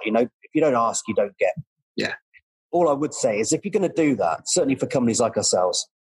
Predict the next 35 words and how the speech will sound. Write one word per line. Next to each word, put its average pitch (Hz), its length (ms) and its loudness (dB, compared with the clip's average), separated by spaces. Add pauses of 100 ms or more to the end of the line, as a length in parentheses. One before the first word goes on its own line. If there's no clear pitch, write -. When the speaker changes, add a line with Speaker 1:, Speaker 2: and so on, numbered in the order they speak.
(280)
Speaker 1:
if 147 180 -2
you're 170 80 2
gonna 151 160 2
do 120 160 0
something, 101 400 -2
we 147 140 4
would 135 160 -2
like 135 240 0
to 113 100 -6
see 127 220 -2
some 147 300 0
form 123 220 2
of 110 60 2
return, 101 640 0
because 131 200 -2
at 139 120 0
the 156 60 2
end 156 100 2
of 123 80 0
the 123 60 2
day, 110 100 2
if - 120 -6
we're 160 220 2
investing 131 480 0
into 117 220 2
you 135 500 0 (720)
as 135 160 0
part 120 280 0
of - 60 -2
a - 100 -14
community, 131 600 0 (540)
we 143 100 4
would 135 140 2
like 131 260 2 (680)
that 123 180 0